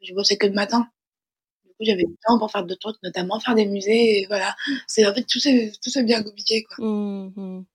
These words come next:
Speaker 1: Ouais.
Speaker 2: Euh, comment est-ce que tu choisis tes œuvres ? Enfin, du coup, t'en as un peu parlé, euh, par rapport aux artistes femmes, mais, euh,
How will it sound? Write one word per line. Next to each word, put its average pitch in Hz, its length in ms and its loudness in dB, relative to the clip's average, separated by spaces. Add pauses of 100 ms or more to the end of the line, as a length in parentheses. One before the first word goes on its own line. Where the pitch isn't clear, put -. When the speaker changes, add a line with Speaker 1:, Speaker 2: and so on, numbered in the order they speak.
(240)
Speaker 1:
Ouais. 214 120 -2 (1120)
Speaker 2:
Euh, 175 680 0 (300)
comment 240 300 6
est-ce 262 120 2
que 226 80 0
tu - 120 0
choisis 214 420 2
tes 196 260 2
œuvres ? 214 140 4
Enfin, 214 200 -2
du 180 100 -4
coup, 220 100 -2
t'en 190 140 0
as 170 40 2
un 165 100 2
peu 190 140 -6
parlé, 185 300 2
euh, 170 260 0 (220)
par 180 120 0
rapport 170 260 2
aux 170 140 0
artistes 170 440 -6
femmes, 190 380 -2
mais, 165 180 -2
euh, 160 260 -4